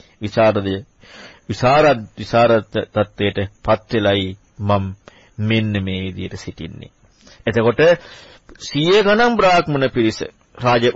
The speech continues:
මේ රාජවංශ පිරිස ළඟට ඇවි-, ගියාට කතා කරනවා, සාකච්ඡා කරනවා, කිසි තැති ගැනීමක්, අල්ප මාත්‍ර හැඟීමක්වත් නෑ. බුදුරන් වහන්සේගේ ස්වභාවය.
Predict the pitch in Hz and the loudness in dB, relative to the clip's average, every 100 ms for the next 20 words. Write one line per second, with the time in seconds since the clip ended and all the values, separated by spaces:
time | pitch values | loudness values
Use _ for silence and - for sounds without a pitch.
0 | 120 117 113 127 143 139 131 113 107 110 | 0 -2 -2 2 2 4 2 2 -2 -4
1 | 104 101 95 95 98 - - 110 107 101 | -6 -6 -4 -2 -4 -6 -8 0 2 2
2 | 98 95 _ _ _ - 123 202 220 220 | -2 -6 _ _ _ -4 -2 2 2 4
3 | 208 170 135 131 - 139 147 139 131 117 | 2 2 2 2 0 0 0 0 0 0
4 | 110 107 - 120 131 120 117 120 110 101 | 0 -4 -8 -6 -4 -2 -2 0 -2 -2
5 | 95 92 92 _ _ 117 139 156 170 202 | -4 -8 -10 _ _ 0 2 2 2 4
6 | 262 285 - 151 143 160 208 320 254 - | 2 0 -2 -4 -2 -4 0 0 0 -2
7 | 110 101 101 90 - _ - _ _ _ | -2 -4 -4 -16 -18 _ -20 _ _ _
8 | _ _ _ _ _ _ - - - 156 | _ _ _ _ _ _ -20 -20 -6 -2
9 | 196 208 208 208 214 202 220 226 240 214 | 2 2 2 0 -2 0 0 2 0 0